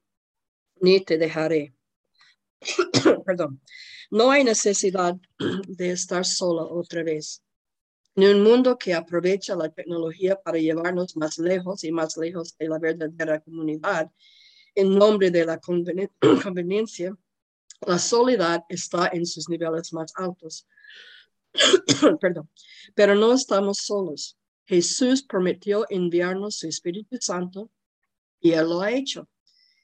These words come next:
Dios a través de su Espíritu Santo está siempre y siempre estará con ustedes, cuidándolos, consolándolos, guiándolos en comunión con ustedes. No estás solo porque la presencia de Dios está contigo.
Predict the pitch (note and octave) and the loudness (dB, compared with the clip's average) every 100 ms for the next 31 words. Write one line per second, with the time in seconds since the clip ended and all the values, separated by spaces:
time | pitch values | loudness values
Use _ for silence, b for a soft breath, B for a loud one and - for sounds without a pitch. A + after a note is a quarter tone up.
0 | _ G3 B3 C#4+ C#4 F#3+ F#3+ F3+ G3+ B3 | _ 4 4 4 -2 -4 -2 2 2 0
1 | - F3+ - E3 - - G#3+ A3+ B3 A3+ | -4 -8 -6 -8 -6 -2 -2 -2 -8 -6
2 | F#3 D#3+ E3+ E3 E3 E3 - G#3 A#3 A#3+ | -6 -6 -8 -8 -8 -8 -2 0 0 -2
3 | A#3+ B3 - D#3+ - - G#3+ A3 A3 A#3 | -4 -4 -4 -8 -6 -6 2 2 2 -4
4 | - D#3+ - D#3+ F3 F3 - D#3+ D3+ - | -6 -8 -8 -4 -4 -6 -8 -8 -8 -8
5 | D#3 D3 D3 - _ F3 F3+ G3+ F#3+ D3+ | -8 -8 -14 -20 _ -2 0 0 0 -4
6 | D3 - - b b b _ F#3+ F3+ F#3+ | -8 -14 -20 b b b _ 0 2 0
7 | F3+ F#3 G3 E3+ D3+ D#3 - E3 F3 F3 | 0 0 -2 -6 -10 -12 -12 0 2 2
8 | G3 E3+ D3+ D3 - F#3+ F3+ F#3 F3+ F3+ | 0 -4 -8 -12 -12 -8 -4 0 2 2
9 | F#3+ G3 - F3 E3+ - D3 - C#3+ - | 0 -2 -6 -8 -8 -10 -12 -14 -20 -20
10 | _ _ b b _ - F#3 F#3+ A#3 B3 | _ _ b b _ 0 2 4 4 0
11 | - F#3+ F#3+ - G3 E3+ D#3 D#3 D3+ - | -4 -6 -6 -6 -2 0 -2 -6 -16 -10
12 | E3 D#3 - D#3 - - F3+ F3+ F#3+ F#3 | -8 -8 -8 -10 -8 -4 -4 -4 -8 -8
13 | F3+ E3+ D3+ D3+ - D#3+ D#3 D3+ D3 D3+ | -6 -6 -8 -12 -14 -14 -12 -12 -12 -14
14 | D3 C#3+ C#3+ D3 | -14 -14 -18 -18